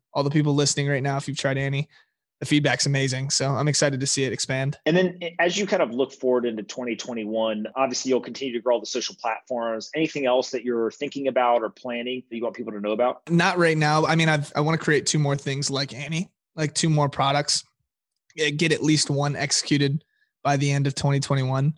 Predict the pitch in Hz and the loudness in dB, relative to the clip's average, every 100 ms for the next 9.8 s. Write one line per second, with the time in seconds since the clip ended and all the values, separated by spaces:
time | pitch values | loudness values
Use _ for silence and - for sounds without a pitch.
0 | - 156 156 160 160 165 151 143 143 139 | 0 2 4 4 2 2 4 4 4 2
1 | 135 - 135 135 120 - - - _ _ | 2 0 0 -2 -4 -4 -4 -6 _ _
2 | _ _ 160 160 165 160 151 - 151 151 | _ _ 2 4 6 6 4 4 4 4
3 | 143 135 147 - _ - 139 156 143 143 | 4 2 0 -4 _ -8 -4 -2 0 0
4 | 143 143 165 - _ - - - 175 - | 2 2 2 -2 _ -8 -8 2 2 2
5 | - 180 185 - - _ _ 175 151 143 | -14 -10 -10 -12 -18 _ _ 0 2 2
6 | - 147 160 - _ - 151 - 156 151 | 2 2 -2 -6 _ 0 0 2 4 6
7 | 151 147 - 151 - 165 160 - 165 156 | 6 2 0 -6 -4 0 0 2 4 4
8 | 160 160 165 160 151 156 160 - - 165 | 6 4 6 6 6 4 0 -4 2 2
9 | - 165 147 156 147 147 131 156 | 4 2 2 2 2 2 0 -2